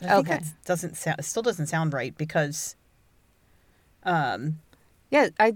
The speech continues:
Speaker 2: I
Speaker 1: they
Speaker 2: thought
Speaker 1: sold their business and they, they put up their house. And, well, I guess it depended on how much they, how long they owned their house, but
Speaker 2: Right,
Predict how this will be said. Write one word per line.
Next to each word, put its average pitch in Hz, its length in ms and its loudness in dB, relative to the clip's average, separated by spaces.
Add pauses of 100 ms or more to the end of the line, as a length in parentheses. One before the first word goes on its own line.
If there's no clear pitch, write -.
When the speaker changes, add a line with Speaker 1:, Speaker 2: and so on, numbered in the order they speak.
(140)
Speaker 2:
I 208 100 6
Speaker 1:
they 190 60 4
Speaker 2:
thought 254 120 6
Speaker 1:
sold 214 140 6
their 202 120 6
business 180 360 2
and 190 120 0
they, - 100 0
they 190 200 2
put 220 200 2
up 233 120 6
their 190 140 4
house. 190 360 4
And, 165 120 -6
well, 214 160 6
I 208 60 8
guess 202 240 0
it 175 140 -4
depended 175 340 -2
on 170 80 2
how 175 140 0
much 160 220 -2
they, 151 200 -2
how 151 200 -2
long 143 200 -2
they 147 100 -6
owned 143 220 -4
their 120 120 -8
house, 147 280 -10
but - 180 -12 (1700)
Speaker 2:
Right, 220 440 4